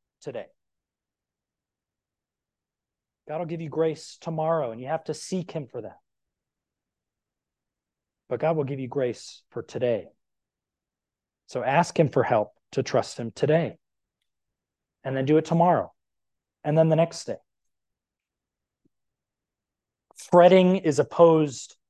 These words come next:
to trusting, someone said. So trust God with your troubles. Trust in the Lord with your problems and worries and uncertainties.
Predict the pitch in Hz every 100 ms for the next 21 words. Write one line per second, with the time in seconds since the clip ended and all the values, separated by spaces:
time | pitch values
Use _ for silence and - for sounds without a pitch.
0 | _ 139 - 147 120 - 107 90 - 107
1 | 101 110 101 95 _ _ _ _ _ _
2 | _ _ _ - 139 - 180 160 - 117
3 | 107 107 - - 120 117 117 - - -
4 | 175 175 - - - _ _ _ 143 131
5 | 131 151 143 117 113 113 127 113 - 147
6 | 143 131 107 90 - 131 113 110 139 139
7 | 107 90 - - 113 113 104 - _ _
8 | _ - 127 117 - - 156 117 - 101
9 | - - -